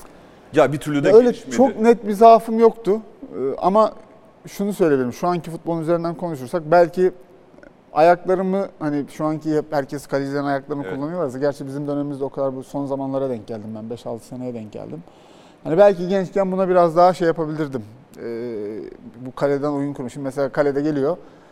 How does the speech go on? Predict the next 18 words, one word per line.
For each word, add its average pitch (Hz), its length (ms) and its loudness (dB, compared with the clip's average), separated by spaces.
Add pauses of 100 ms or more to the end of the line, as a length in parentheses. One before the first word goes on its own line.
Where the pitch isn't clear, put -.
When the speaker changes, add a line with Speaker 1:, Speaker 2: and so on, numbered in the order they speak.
Speaker 2:
Stoperlerin, 143 580 0
iki 151 180 -12
stoperin 135 340 -6
altı 147 260 0
pasın 135 220 -8
önünde 127 200 -6
senden 156 260 -6
top 156 180 -6
alabiliyor. 139 340 0
Eskiden 143 260 -6
Speaker 1:
Evet. - 100 -2
Speaker 2:
böyle 151 140 0
bir 135 60 -6
şey 151 160 -2
yoktu. 139 340 -2 (520)
Belki 185 260 4
bunlar 185 220 0
hani 175 240 -2